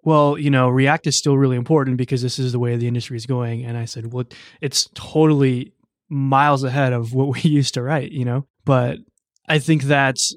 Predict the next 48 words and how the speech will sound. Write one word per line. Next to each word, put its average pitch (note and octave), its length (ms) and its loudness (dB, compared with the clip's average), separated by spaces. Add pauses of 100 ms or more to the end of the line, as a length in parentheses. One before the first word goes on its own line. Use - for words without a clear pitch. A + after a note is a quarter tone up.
(160)
like D3 160 -2
I C#3 80 2
was C3+ 160 2
talking C3+ 340 0
about, B2+ 260 -4
the C3+ 80 0
paradigms, B2 800 0
like, C3+ 160 -6
the, C3 440 2
the, C3+ 140 2
uh, B2+ 160 2
the C#3 120 0
application C#3 480 0
ideas C3 380 2
that B2+ 100 -4
are B2 80 -4
coming C3 320 -2
out A#2+ 160 -2
is, A#2 180 -4
is B2 240 -6
what's B2 240 -6
super B2+ 300 -2
important. B2 420 -4
And, C3 240 -2 (560)
and C3+ 220 4
I C3+ 60 4
think D3 200 2
it's C#3 140 0
good E3+ 220 2
to, C3 360 2
you C#3 160 -4
know, A#2+ 260 -2
discuss C3 920 0
across C#3 420 0
frameworks B2+ 640 -2
or B2+ 80 -4
discuss B2+ 520 -2
across B2+ 460 -4
ideas B2 500 0
and B2 140 -2
share C3 320 2
them, A#2+ 200 0
because A#2+ 260 -2
that's B2 180 0
how B2 220 4
we A#2+ 80 2
all A#2 180 0
grow. C3 380 -6